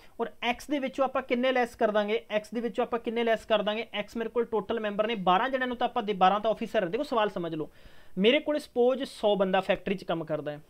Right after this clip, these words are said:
ਸੌ, ਹਰ ਬੰਦੇ ਨੂੰ ਆਪਾਂ ਸੱਠ, ਸੱਠ ਰੁਪਇਆ ਦਿੰਨੇ ਆ। ਟੋਟਲ ਕਿੰਨਾ ਹੋ ਗਿਆ? ਛੇ ਹਜ਼ਾਰ ਹੋ ਗਿਆ। ਹੁਣ ਸੌਆਂ ਬੰਦਿਆਂ ਚੋਂ ਟੋਟਲ ਛੇ ਹਜ਼ਾਰ ਬਣਦਾ ਹੈ, ਪਰੰਤੂ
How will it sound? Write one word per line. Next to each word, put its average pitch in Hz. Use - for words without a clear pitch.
ਸੌ, 233
ਹਰ 262
ਬੰਦੇ 247
ਨੂੰ 254
ਆਪਾਂ 247
ਸੱਠ, 240
ਸੱਠ 247
ਰੁਪਇਆ 226
ਦਿੰਨੇ 165
ਆ। 139
ਟੋਟਲ 220
ਕਿੰਨਾ 233
ਹੋ 226
ਗਿਆ? 233
ਛੇ 233
ਹਜ਼ਾਰ 233
ਹੋ 226
ਗਿਆ। 220
ਹੁਣ 285
ਸੌਆਂ 254
ਬੰਦਿਆਂ 262
ਚੋਂ 254
ਟੋਟਲ 226
ਛੇ 240
ਹਜ਼ਾਰ 240
ਬਣਦਾ 226
ਹੈ, 220
ਪਰੰਤੂ 247